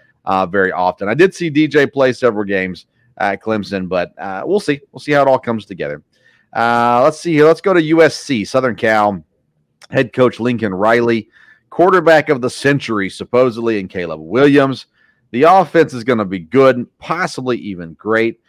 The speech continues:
They added some key defenders in the transfer portal from Georgia, A and M, Oklahoma State, so they should be improved on the defensive side of the ball as well. They are the favorites to win this, this conference, but not by a ton.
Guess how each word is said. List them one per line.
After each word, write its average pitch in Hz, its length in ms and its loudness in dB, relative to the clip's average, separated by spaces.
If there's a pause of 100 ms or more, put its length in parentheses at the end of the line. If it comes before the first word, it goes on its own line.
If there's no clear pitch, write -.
(280)
They 120 120 2
added 156 320 2
some - 160 -8
key 165 280 -4
defenders 143 640 0
in 117 100 -4
the 104 60 -4
transfer 131 500 -4
portal 131 400 -2
from 92 240 -10
Georgia, 123 640 -2
A 131 160 -4
and 127 120 -2
M, 127 340 -2 (260)
Oklahoma 120 520 0
State, 113 420 -4 (260)
so - 120 -6
they 127 100 2
should 180 260 0
be 156 120 2
improved 127 440 -2
on 98 120 -2
the 95 80 -4
defensive 123 600 -6
side 107 300 -2
of 95 60 -8
the 92 60 -4
ball 78 260 -8
as 76 140 -16
well. 110 480 0 (380)
They 156 200 2
are 151 260 6
the 139 100 -2
favorites 147 680 2
to 135 100 -2
win 131 260 0
this, 120 340 -4
this 117 260 -2
conference, 123 640 -2
but - 160 -10
not 185 240 -2
by 127 180 2
a 98 40 0
ton. 85 440 -6